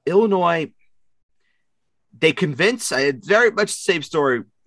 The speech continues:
Illinois, as it is with U S C. They have me convinced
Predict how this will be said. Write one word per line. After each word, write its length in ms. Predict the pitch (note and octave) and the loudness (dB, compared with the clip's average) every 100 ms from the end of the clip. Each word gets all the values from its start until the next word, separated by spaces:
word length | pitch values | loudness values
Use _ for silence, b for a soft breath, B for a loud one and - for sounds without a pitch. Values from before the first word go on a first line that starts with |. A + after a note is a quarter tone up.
| _ | _
Illinois, 480 | - C#3 B2+ B2 A#2 - | -4 -2 0 0 -2 -4
as 160 | A#2 A2 | -8 -8
it 80 | |
is 120 | A2 F#2 | -10 -10
with 120 | F#2+ | -10
U 120 | A2 | -8
S 120 | G2 | -8
C. 300 | - G2+ F2 _ _ _ _ - | -8 -8 -10 _ _ _ _ -10
They 80 | A2 | -2
have 200 | D#3 A3 | 0 0
me 80 | D4 | -2
convinced 600 | D4 A3+ A#3 G#3 - | -2 2 2 2 -10